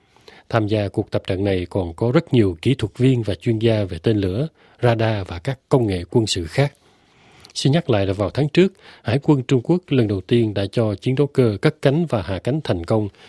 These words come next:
trên chiếc hàng không mẫu hạm Liêu Ninh. Chiếc tàu này do Bắc Kinh mua lại của Ukraine và được đại tu thành hàng không mẫu hạm đầu tiên của Hải quân Trung Quốc. Trên chiếc Liêu Ninh sẽ có các oanh tạc cơ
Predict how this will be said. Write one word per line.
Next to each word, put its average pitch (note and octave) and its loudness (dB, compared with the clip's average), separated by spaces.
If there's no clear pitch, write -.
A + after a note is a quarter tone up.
trên G#2 2
chiếc D#3 -4
hàng G2+ -2
không A2 -2
mẫu G#2 0
hạm F2+ -4
Liêu A2+ 4
Ninh. G#2+ 2
Chiếc D#3+ -2
tàu B2+ 2
này G#2 0
do A2+ -2
Bắc - -6
Kinh A#2+ 0
mua B2 8
lại F#2+ 0
của A2+ -2
Ukraine A2 0
và G2+ -2
được F#2+ -6
đại G2+ -2
tu C3 2
thành G2 -4
hàng F#2+ -4
không A2+ -2
mẫu A2+ -2
hạm G2 -4
đầu G2 -2
tiên A2+ 2
của A2+ 0
Hải G2+ -2
quân A2+ 0
Trung G#2 0
Quốc. D3 2
Trên A2+ 0
chiếc C#3 -4
Liêu B2 6
Ninh A2 0
sẽ F#2+ -6
có B2+ -2
các C3+ -6
oanh B2+ 2
tạc - -6
cơ A2+ 0